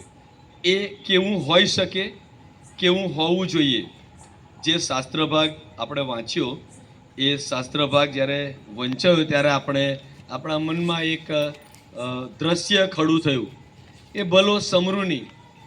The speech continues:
હવે ભલા સમરૂનીના આ દ્રષ્ટાંતમાંથી આપણે ભલાઈ કરતું કુટુંબ શોધવાનું છે. ભલા સમરૂનીની વાત લઈને, ભલા સમરૂનીએ જે નમૂનો મૂક્યો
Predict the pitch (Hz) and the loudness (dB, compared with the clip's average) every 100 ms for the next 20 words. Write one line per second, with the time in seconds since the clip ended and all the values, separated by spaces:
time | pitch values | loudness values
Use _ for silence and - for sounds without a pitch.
0 | - 165 180 165 180 190 196 196 - - | -12 -4 -2 4 6 6 4 0 -6 -2
1 | 170 175 185 185 185 185 190 - 175 175 | 0 0 2 2 4 2 0 0 0 -2
2 | 147 151 147 - 160 170 165 143 135 139 | -4 -8 -8 -6 -6 -6 -6 -6 -6 -6
3 | 120 143 - - - - - 143 156 175 | -6 -8 -10 -20 -20 -20 -4 2 2 2
4 | 170 143 151 165 175 175 170 151 156 - | 4 6 6 6 6 4 0 -4 -4 -4
5 | 160 175 175 170 - 135 131 127 123 120 | 0 2 4 4 2 0 0 0 -2 -4
6 | 113 104 - - - - - - - - | -10 -14 -18 -20 -20 -20 -20 -20 -20 -20
7 | - - - - - 143 175 185 196 - | -20 -20 -20 -20 -4 2 4 4 2 0
8 | 180 175 185 190 190 139 156 180 - 190 | 0 2 0 0 -2 -2 0 0 -2 -4
9 | 170 143 127 127 165 220 - - - - | -2 -2 -4 -4 -4 -8 -16 -20 -20 -20
10 | - - - - 107 143 175 190 185 180 | -20 -20 -20 -20 0 2 4 2 2 0
11 | 170 175 190 190 190 196 202 202 - - | 2 2 2 2 4 2 0 -4 -10 -20
12 | 135 143 175 175 151 156 180 196 196 180 | -12 0 2 2 0 0 0 0 0 -2
13 | 143 160 160 208 | -2 -2 -2 -2